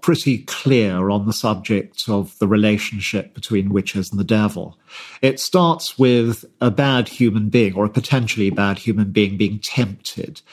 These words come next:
by Satan himself appearing and offering an irresistible deal, or a lesser demon appearing to do the same job.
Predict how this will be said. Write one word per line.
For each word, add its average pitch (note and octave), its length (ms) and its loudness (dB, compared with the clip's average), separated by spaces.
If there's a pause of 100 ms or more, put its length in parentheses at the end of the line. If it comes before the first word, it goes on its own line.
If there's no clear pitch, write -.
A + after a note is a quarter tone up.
(280)
by A#2+ 180 2
Satan A#2 460 0
himself G#2+ 640 0
appearing G#2 440 0
and G#2+ 80 2
offering G#2 420 0
an G#2+ 60 2
irresistible G#2 680 -2
deal, F#2 520 0 (380)
or A2+ 320 4
a G#2+ 60 2
lesser A#2 400 0
demon G2 420 0
appearing G#2 480 0
to - 160 -10
do A2 140 2
the G#2+ 100 -2
same G2 340 -4
job. A#2 400 -2